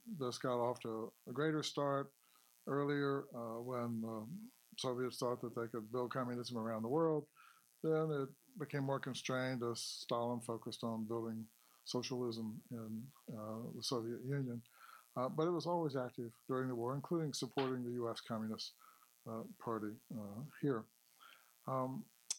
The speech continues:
there was a period, uh, which is probably most comparable to our current period, and let me just make a few comparisons. And that was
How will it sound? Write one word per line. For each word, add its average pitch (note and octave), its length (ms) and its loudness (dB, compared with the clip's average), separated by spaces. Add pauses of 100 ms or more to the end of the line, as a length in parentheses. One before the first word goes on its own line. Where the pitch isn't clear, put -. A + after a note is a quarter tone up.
(720)
there E3 100 4
was D#3+ 200 2
a C#3+ 80 0
period, A#3 680 2 (540)
uh, B2 380 -2 (440)
which E3+ 280 2
is D3 240 -2 (160)
probably B3 260 2
most F3+ 280 0 (120)
comparable C3 380 -4
to B2+ 80 0
our G#2+ 100 0
current B2+ 380 -2 (100)
period, A2+ 240 -4
and C3+ 80 -6
let F3 100 0
me D#3+ 80 0
just C3+ 200 -6
make B2 160 -2
a A2 80 -8
few A#2 260 -4
comparisons. G#2+ 500 -6 (520)
And C#3+ 100 0
that C4 140 2
was F3 280 -2